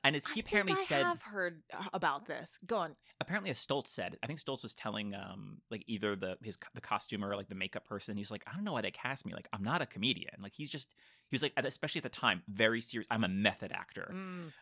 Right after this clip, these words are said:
Speaker 1: Um,
Speaker 2: Not gonna go well for, like, a
Speaker 1: no,
Speaker 2: light comedy.
Speaker 1: no. Appar-, like, to the point, like, everyone had to call him Marty McFly. He would only answer to
Speaker 2: No.
Speaker 1: that. He was, like, very, like, "Uh, I'm in
Speaker 2: No.
Speaker 1: char-," like, that kind of, like, level of in character. It's like, "You're not Daniel Day-Lewis guy.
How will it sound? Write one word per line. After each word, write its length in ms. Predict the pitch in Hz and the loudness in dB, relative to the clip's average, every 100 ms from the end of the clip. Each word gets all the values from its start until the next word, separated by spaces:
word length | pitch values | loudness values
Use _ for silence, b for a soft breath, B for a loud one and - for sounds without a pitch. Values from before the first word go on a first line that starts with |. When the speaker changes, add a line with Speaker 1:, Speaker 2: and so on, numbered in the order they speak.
| _ | _
Speaker 1:
Um, 280 | 104 95 185 | 6 8 8
Speaker 2:
Not 180 | 196 196 | 6 4
gonna 140 | 202 | -2
go 160 | 185 180 | 2 2
well 240 | 170 165 | 4 2
for, 240 | 165 185 170 | 0 0 2
like, 260 | 165 160 | 4 2
a 180 | 175 165 | 4 2
Speaker 1:
no, 20 | |
Speaker 2:
light 540 | 160 165 165 160 160 - | 2 0 0 0 -4 -12
comedy. 800 | - 170 - - - 85 - - | -4 -2 0 -2 -4 -4 -6 -8
Speaker 1:
no. 160 | - - | -10 -8
Appar-, 300 | - - - - | -10 -12 -16 -4
like, 220 | 117 104 | -4 -4
to 100 | - | -8
the 80 | 117 | -8
point, 300 | - 127 101 | -4 -4 -2
like, 160 | 104 - | -4 -2
everyone 280 | 101 107 107 | 0 2 2
had 100 | 104 | 0
to 60 | |
call 260 | - - 92 | -4 -2 -2
him 100 | - | -2
Marty 380 | 104 107 113 113 | 2 4 4 0
McFly. 580 | 104 - - 107 107 104 | -2 -8 0 4 6 4
He 80 | 101 | 4
would 100 | - | 10
only 240 | - 285 | 12 12
answer 240 | 117 120 120 | 12 10 4
to 80 | |
Speaker 2:
No. 20 | - | 6
Speaker 1:
that. 520 | 104 104 107 104 104 | 8 10 10 8 6
He 120 | 110 | 2
was, 120 | 107 | 2
like, 100 | 113 98 | 2 2
very, 280 | 107 110 110 | 4 6 6
like, 160 | 104 107 | 2 4
"Uh, 180 | 110 104 | 4 6
I'm 180 | 120 679 | 6 8
in 240 | - 113 | 8 6
Speaker 2:
No. 20 | 214 | 2
Speaker 1:
char-," 300 | 196 107 - | 2 2 4
like, 180 | 107 98 | 2 4
that 180 | 98 - | 2 4
kind 220 | 120 117 | 2 2
of, 60 | |
like, 200 | 123 131 | 2 0
level 240 | 131 131 135 | 4 2 4
of 80 | 131 | 0
in 80 | 131 | 0
character. 460 | - 131 123 131 | 2 2 2 -2
It's 140 | 123 - | 0 -2
like, 140 | 135 | 0
"You're 100 | 214 | 2
not 120 | 185 | 4
Daniel 200 | 156 151 | 2 0
Day-Lewis 380 | 127 117 123 120 | -2 0 0 0
guy. 340 | - 123 123 | 2 4 4